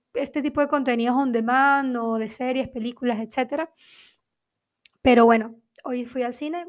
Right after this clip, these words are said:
y vimos esa película súper interesante, muy graciosa, me encantó. Y bueno, este, voy a ver si acá puedo alcanzar a ver alguna película del Festival de Cine Italiano, que está ahora en Lisboa. Para los que me están escuchando desde acá,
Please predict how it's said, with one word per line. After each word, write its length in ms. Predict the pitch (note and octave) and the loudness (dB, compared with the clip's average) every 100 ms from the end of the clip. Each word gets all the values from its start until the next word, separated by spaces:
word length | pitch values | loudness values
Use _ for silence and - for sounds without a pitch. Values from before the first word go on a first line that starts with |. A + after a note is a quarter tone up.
| F#4 | -14
y 80 | A3+ | -12
vimos 260 | A3+ A#3+ | -10 -10
esa 160 | B3 B3 | -10 -10
película 420 | B3 A#3 C4 - | -10 -6 -6 -6
súper 440 | - C#4+ B3+ B3 C4+ | -10 -8 -4 -4 -4
interesante, 640 | A#3+ B3 A#3 B3+ B3+ C#4+ | -6 -4 -4 -4 -2 0
muy 220 | C4 B3 | 0 0
graciosa, 720 | B3 A#3+ - C4 C4 C#4+ C#4+ _ _ _ _ _ | 0 -4 -4 -2 -2 -4 -6 _ _ _ _ _
me 100 | B3 | -8
encantó. 580 | A3+ A3+ G#3+ G3 B3+ D#4 _ _ _ _ _ | -6 -4 -6 -4 -6 -6 _ _ _ _ _
Y 480 | C4 B3 A#3 A3+ A3+ | -12 -10 -8 -8 -8
bueno, 420 | A3 A3 A3 - _ | -8 -8 -10 -12 _
este, 560 | C#4 - _ A#3 A3 G#3+ | -18 -18 _ -8 -8 -8
voy 140 | A3 | -8
a 100 | A#3 | -8
ver 140 | A#3+ | -6
si 400 | B3 C4 A#3+ A#3+ _ _ _ _ | -8 -8 -10 -12 _ _ _ _
acá 340 | B3 A#3 A#3+ A#3+ | 0 0 -2 -2
puedo 120 | A#3+ | -2
alcanzar 440 | A#3 A#3+ A#3+ A#3+ A#3 | -2 -2 -4 -4 -6
a 40 | |
ver 120 | A#3+ | -6
alguna 320 | A#3+ A#3 A#3 | -8 -8 -10
película 460 | B3 A3+ A3+ A#3+ A#3 | -8 -8 -6 -6 -4
del 120 | A3 | -6
Festival 540 | - - B3+ - A#3 A3+ | -10 -16 -16 -8 -6 -6
de 80 | |
Cine 240 | A#3 A#3+ A#3+ | -8 -8 -8
Italiano, 540 | A#3+ B3 C#4+ D4 D4 | -4 -2 0 -2 -4
que 100 | C#4+ | -10
está 160 | - A3+ | -14 -10
ahora 280 | A3 A3+ D4+ | -8 -8 -8
en 120 | A#3+ | -10
Lisboa. 600 | A3+ - B3+ C4 C#4 C#4 _ _ _ _ - | -10 -8 -4 -4 -4 -10 _ _ _ _ -12
Para 200 | A3 G#3+ | -10 -10
los 140 | G#3 | -12
que 120 | - | -8
me 80 | G#3+ | -8
están 240 | - A3 | -4 -4
escuchando 480 | A3+ B3 A#3 A#3 A3+ | -2 -4 -6 -4 -4
desde 200 | A#3 A3+ | -2 -4
acá, 460 | A3 C4 C4+ D4 | -4 -4 -4 -6